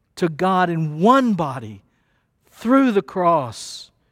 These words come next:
thereby, I love this phrase, thereby killing hostility. And he came and he preached peace to you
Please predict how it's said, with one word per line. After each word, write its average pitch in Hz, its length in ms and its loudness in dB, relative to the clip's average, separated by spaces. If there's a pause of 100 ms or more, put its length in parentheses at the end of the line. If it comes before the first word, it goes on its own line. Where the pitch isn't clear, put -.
(500)
thereby, 180 640 2
I 151 160 -2
love 165 380 0
this 160 200 -6
phrase, 123 720 -10 (640)
thereby 160 460 0 (120)
killing 180 640 -2 (220)
hostility. 123 1040 -12 (960)
And 117 140 -8
he 135 120 -2
came 156 400 0
and 143 100 0
he 147 80 -2
preached - 500 -4
peace 175 380 -2
to 147 120 -12
you 165 460 -2